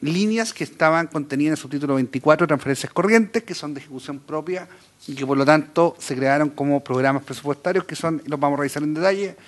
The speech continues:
crecer en movimiento, gestión de recintos deportivos y deporte de participación público. Eh, este presupuesto para nosotros tiene tres ejes. Uno, el que tiene que ver, y que lo mencionó,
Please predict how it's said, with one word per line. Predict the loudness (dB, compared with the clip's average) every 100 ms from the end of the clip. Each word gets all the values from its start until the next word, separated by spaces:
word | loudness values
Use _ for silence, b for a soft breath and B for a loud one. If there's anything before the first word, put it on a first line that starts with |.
| B B B
crecer | -8 -2 2
en | 4
movimiento, | 6 8 6 4 0 -6 -4
gestión | -6 -4 -2
de | -2
recintos | -2 -4 -2 0
deportivos | 0 -2 -4 -4 0
y |
deporte | 0 0 -2
de | -4
participación | -4 -6 -6 -6 -2 -4
público. | -4 -4 -4 -6 -14 -20 _ B B B B -8
Eh, | -8 -10 _ -4
este | -4 -2 -6
presupuesto | -4 -4 -2 -4 -4
para | -4 -4
nosotros | -4 -4 -4 -2 -4
tiene | -4 -4 -2
tres | -2 -2 -2
ejes. | -2 0 2 0 -2 0
Uno, | 2 4 2
el | 0 -6
que | -4
tiene | -2 -2
que | 0
ver, | 0 0 -2
y | -8
que | -6
lo |
mencionó, | -6 -8 -6 0 0 0